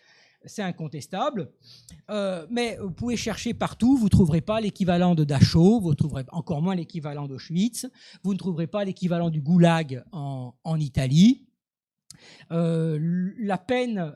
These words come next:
la, la plus, la plus forte qui était donnée, c'est ce qu'on appelait le confino,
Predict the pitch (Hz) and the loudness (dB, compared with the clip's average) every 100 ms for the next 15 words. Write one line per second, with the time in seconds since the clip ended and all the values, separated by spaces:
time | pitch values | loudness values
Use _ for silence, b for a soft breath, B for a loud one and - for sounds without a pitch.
0 | 170 160 160 151 143 - 165 165 151 - | -14 -12 -12 -12 -12 -8 -6 -6 -6 -10
1 | 135 - 240 226 - 165 - 160 - 160 | -14 -8 -6 -6 -10 -14 -10 -8 -6 -4
2 | 147 135 151 175 247 - 147 - 160 - | -4 -4 0 2 0 -2 -8 -6 -6 -2
3 | 175 165 147 208 214 - 208 202 160 143 | 0 0 2 0 0 -2 0 2 2 0
4 | 123 | -2